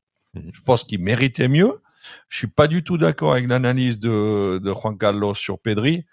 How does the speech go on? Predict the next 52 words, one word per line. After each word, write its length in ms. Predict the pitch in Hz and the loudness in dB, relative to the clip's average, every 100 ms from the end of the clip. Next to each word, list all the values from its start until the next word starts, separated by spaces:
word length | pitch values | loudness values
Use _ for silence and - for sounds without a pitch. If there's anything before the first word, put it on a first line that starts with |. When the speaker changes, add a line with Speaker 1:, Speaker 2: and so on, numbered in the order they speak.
| _ _ _ | _ _ _
Speaker 2:
Je 120 | - 101 | -8 -2
pense 300 | - 101 - | 0 0 -2
que 100 | 101 | -4
Pedri, 720 | - 110 98 110 110 107 - | 0 2 2 2 2 0 -2
euh, 200 | 76 92 - - - | -4 -2 -2 -4 -8
<laughs> 300 | _ _ - | _ _ -4
qu'on 180 | 123 | 0
le 80 | 120 | 2
veuille 340 | 98 131 160 151 | 2 4 4 4
ou 100 | 156 | 2
non, 380 | 147 123 110 135 | 2 0 -4 -10
il 120 | 87 | -10
a 40 | 78 | -10
do-, 380 | 90 98 170 - | -6 0 0 -2
dix-neuf 420 | 120 156 156 160 135 | -10 -8 0 2 2
ans. 280 | 120 90 - _ _ _ _ - | 0 -2 -8 _ _ _ _ -6
Euh, 320 | 95 95 87 - | -4 -2 -4 -4
Speaker 1:
Ouais, 120 | 78 | -8
c'est 80 | - - | -12 -12
Speaker 2:
je 100 | - | 2
pense 200 | 135 82 | 2 4
Speaker 1:
incroyable. 60 | |
Speaker 2:
que 60 | 143 | 2
dans 200 | 127 117 | 2 2
trois 360 | - 143 143 | 2 4 4
ans, 80 | 135 | 2
il 100 | 117 | 0
est 60 | 95 | 0
Ballon 240 | 104 107 | -2 -2
d'Or. 280 | 107 165 175 | -2 -2 -2
Moi, 100 | 107 | -6
je 80 | 113 | -6
te 80 | 107 | -4
le 80 | 98 | -4
dis. 180 | 165 - _ _ _ _ - | -6 -12 _ _ _ _ 0
Moi, 100 | 120 | 0
je 60 | |
te 80 | - | 2
dis, 200 | 113 110 - - | 0 -2 -4 -2
euh, 380 | 120 90 110 110 | -2 2 0 0
euh, 60 | - | -2
clairement. 480 | - 131 131 190 - _ _ _ - | 0 2 2 0 -2 _ _ _ -16
Donc, 160 | - - | -16 -12
tu 100 | - | -2
vois 220 | 98 113 | 2 2
que 120 | - | 2
là, 460 | 98 104 113 107 107 _ _ _ - | 0 2 4 2 -4 _ _ _ -6
une 100 | 110 | -6
fois 160 | - 113 | 0 -2
de 60 | |
plus, 440 | - 117 113 95 - - | 0 -2 0 -2 -10 -10
je, 220 | 82 | -8